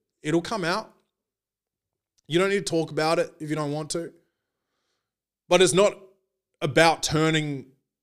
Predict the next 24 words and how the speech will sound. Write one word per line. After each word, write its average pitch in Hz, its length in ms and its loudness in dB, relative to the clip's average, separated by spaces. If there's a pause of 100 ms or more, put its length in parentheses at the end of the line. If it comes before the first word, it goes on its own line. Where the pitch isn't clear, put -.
(140)
someone 160 360 2
against 143 380 2
someone. 117 380 0 (1900)
Don't 175 260 2
worry, 180 360 4
don't 165 360 0
worry 180 340 -2 (420)
about 127 420 2
that. 98 200 -8 (1000)
Damn. 180 380 -2 (1000)
Come 180 200 -2
on, 104 220 -2
man. 104 220 -14 (420)
You 143 120 -2
gotta 190 140 6
report 180 420 2
this. 123 220 -2
This 170 240 -2
isn't 214 200 -2
okay. 185 420 0 (600)
This 214 200 4
isn't 220 220 2
okay, 170 380 0
man. 120 280 -6